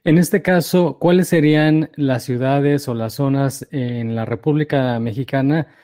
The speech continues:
donde más, eh, casos se presentan y donde la gente debe tener, eh, mayor cuidado?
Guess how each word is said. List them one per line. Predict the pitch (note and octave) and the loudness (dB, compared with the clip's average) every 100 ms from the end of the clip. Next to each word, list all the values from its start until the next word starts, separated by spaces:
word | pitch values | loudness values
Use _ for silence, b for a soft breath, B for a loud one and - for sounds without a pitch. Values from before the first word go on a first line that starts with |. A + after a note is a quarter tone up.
| b b | b b
donde | C3 A#2+ B2 | -4 -2 0
más, | B2 C#3 D3 C3+ | 2 2 0 -2
eh, | D3 C#3 | -6 -4
casos | C#3+ C3 D3 | -4 -2 -2
se | C3 | -4
presentan | - A#2+ A2+ C#3 C#3 D3 D3+ | -6 -6 -2 -2 0 0 0
y | D3 | -2
donde | B2+ A#2+ | -4 -4
la | A#2 | -4
gente | A#2 C3+ C#3+ | -4 -2 0
debe | C3 C3+ | 0 -2
tener, | C3 A#2 B2+ A#2+ C3+ | -4 -6 -4 -6 -8
eh, | C#3+ C3 B2 B2 B2 | -6 -4 -4 -6 -4
mayor | B2+ B2 C3+ | 0 2 0
cuidado? | E3+ F3+ G#3+ F3 | 2 2 4 2